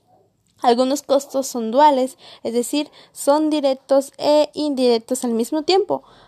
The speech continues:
por lo cual podemos decir que el sueldo del gerente de producción es directo para los costos del área de producción, pero indirectos para el producto. Como vemos,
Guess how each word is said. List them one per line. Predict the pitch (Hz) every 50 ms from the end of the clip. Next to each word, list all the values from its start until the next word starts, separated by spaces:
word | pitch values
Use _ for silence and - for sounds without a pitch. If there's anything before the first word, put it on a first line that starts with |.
| _ _ _
por | - 240 226
lo | 226 220 220 220
cual | - _ - 254 254 269 269 269 269 277 269 269 269 269 269 - _ _ _ _ _ _ -
podemos | 240 240 240 240 247 254 262 254
decir | 277 277 - 302 311 311 302 285 - _
que | - 262 247 240 233
el | 233 233 233
sueldo | - - 254 254 247 226 247 247 240 240 240 - _ - - _ -
del | 240 233 226
gerente | - 247 226 226 226 226 269 277
de | 269
producción | 294 294 269 240 - - - 254 254 254 254 254 - -
es | - 214 220 226 226 - - - _ _ _ _ _
directo | 254 247 262 269 285 285 285 - 262 247 247 - _ _
para | - 262 254 254 247 247
los | 240 226 220 226 - -
costos | _ - 277 269 269 - 285 277 240
del | 240 240 220 226 220
área | 208 208 208 202 208
de | 208 208
producción, | 220 226 226 226 220 - 269 269 269 269 262 - _
pero | - 311 320 294 262
indirectos | 254 240 220 240 233 240 240 233 - - - 233 254 - -
para | _ - - 247 214 202
el | 208 -
producto. | 214 240 294 320 330 311 _ - 247 - _ _ _ _ _ _ _
Como | - 233 214 214 220
vemos, | 240 285 302 285 269 277 285 - -